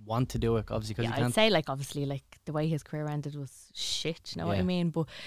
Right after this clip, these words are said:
Speaker 2: he
Speaker 1: Like a
Speaker 2: had
Speaker 1: one in a million
Speaker 2: Yeah.
Speaker 1: illness or something,
Speaker 2: Yeah,
Speaker 1: wasn't it?
Speaker 2: yeah. But,
Speaker 1: Yeah.
Speaker 2: um,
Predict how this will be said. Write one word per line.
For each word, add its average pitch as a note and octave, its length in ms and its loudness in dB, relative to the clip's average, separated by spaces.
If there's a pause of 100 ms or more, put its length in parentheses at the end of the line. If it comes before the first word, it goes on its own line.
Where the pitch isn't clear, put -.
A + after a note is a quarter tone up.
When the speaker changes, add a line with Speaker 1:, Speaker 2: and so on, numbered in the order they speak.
(120)
Speaker 2:
he G#3 80 -2
Speaker 1:
Like C#3+ 80 6
a - 60 12
Speaker 2:
had E3+ 60 10
Speaker 1:
one D3+ 120 10
in A#2+ 100 8
a A2+ 40 8
million A2 600 4 (580)
Speaker 2:
Yeah. E3 220 0
Speaker 1:
illness D3+ 240 2
or A#2 40 -4
something, A2 220 0
Speaker 2:
Yeah, E3 100 8
Speaker 1:
wasn't E3 180 2
it? - 160 -12
Speaker 2:
yeah. E3+ 160 -2 (600)
But, E3+ 260 2
Speaker 1:
Yeah. D#3+ 200 4
Speaker 2:
um, D3 280 0